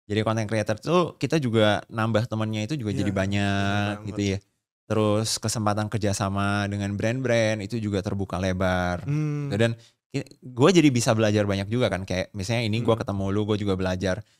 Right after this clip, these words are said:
Speaker 2: Iya.
Speaker 1: Mungkin kalau gua nggak menjadi content creator, gua nggak akan punya kesempatan untuk ngobrol dengan orang sehebat lu gitu loh.
Speaker 2: Wah, bis-,
Speaker 1: Itu
Speaker 2: ini
Speaker 1: sih.
Speaker 2: bisa nih Bro Leo nih. Kalau boleh tahu nih Bro Leo nih, eh,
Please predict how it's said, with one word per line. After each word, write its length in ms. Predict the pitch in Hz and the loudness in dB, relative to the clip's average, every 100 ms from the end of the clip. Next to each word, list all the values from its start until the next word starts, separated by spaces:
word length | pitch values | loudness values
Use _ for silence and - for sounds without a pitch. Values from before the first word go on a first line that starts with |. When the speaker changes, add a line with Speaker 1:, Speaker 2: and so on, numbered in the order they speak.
| _ | _
Speaker 2:
Iya. 240 | 127 117 | -4 0
Speaker 1:
Mungkin 320 | 117 156 233 | 2 2 2
kalau 240 | 180 131 113 | 4 4 4
gua 160 | 113 | 4
nggak 160 | 107 92 | 4 2
menjadi 320 | 110 104 101 | 0 0 0
content 240 | 104 101 | -2 -2
creator, 240 | 101 95 180 | -4 -2 0
gua 160 | 160 | 2
nggak 160 | 190 95 | 2 0
akan 140 | 101 101 | -2 -6
punya 240 | 104 101 | -6 -6
kesempatan 400 | 101 98 98 160 | -6 -6 -4 -4
untuk 320 | - 104 - | -4 -6 -6
ngobrol 240 | 101 95 127 | -4 -2 -2
dengan 240 | 120 101 | 0 -2
orang 240 | 95 101 | -2 -4
sehebat 240 | 113 101 107 | -4 -4 -4
lu 160 | 107 | -4
gitu 160 | 107 95 | -6 -4
loh. 160 | 95 - _ _ - | -6 -10 _ _ -6
Speaker 2:
Wah, 320 | 110 107 101 | -2 -2 -2
bis-, 320 | 101 104 107 | -6 -10 -8
Speaker 1:
Itu 160 | 110 120 | -2 0
Speaker 2:
ini 0 | |
Speaker 1:
sih. 120 | 101 | 0
Speaker 2:
bisa 240 | 92 120 110 | -2 -4 -4
nih 80 | 107 | -6
Bro 240 | 104 107 | -6 -6
Leo 240 | 107 104 | -8 -8
nih. 160 | 107 104 - _ 143 _ _ _ _ _ _ | -10 -12 -16 _ -20 _ _ _ _ _ _
Kalau 240 | 185 214 | 8 10
boleh 160 | 220 226 | 8 8
tahu 160 | 240 | 6
nih 80 | 214 | 6
Bro 240 | 156 151 147 | 8 8 8
Leo 160 | 135 | 8
nih, 160 | 127 110 | 6 0
eh, 680 | - _ 151 151 147 147 | -8 _ 0 2 2 2